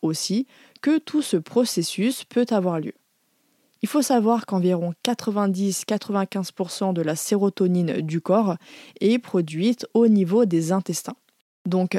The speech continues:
si votre santé digestive n'est pas optimale et que votre flore intestinale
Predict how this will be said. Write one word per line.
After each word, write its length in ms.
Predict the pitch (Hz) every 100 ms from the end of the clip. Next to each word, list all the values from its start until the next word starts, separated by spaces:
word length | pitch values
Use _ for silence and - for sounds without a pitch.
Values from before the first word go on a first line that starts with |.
| -
si 200 | 196 277
votre 300 | 240 226 196
santé 340 | - 226 -
digestive 640 | 226 196 196 - 208 185 165
n'est 140 | 160
pas 220 | - 208
optimale 580 | 185 160 - 156 185 175 - - - -
et 160 | 196 190
que 160 | -
votre 320 | 240 180 -
flore 340 | 170 - 226 214
intestinale 580 | 190 190 - 190 185